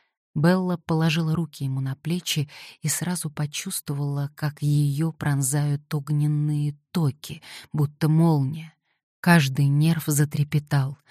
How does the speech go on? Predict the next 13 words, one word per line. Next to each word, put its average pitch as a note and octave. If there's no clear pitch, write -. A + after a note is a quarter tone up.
и D#3+
твёрдая, C#3+
тёплая C3+
плоть D#3
обожгла C#3
ладони. C3+
Она D#3+
ощутила, D#3+
как D3
под D3
пальцами D3+
напрягаются D3
мускулы, D#3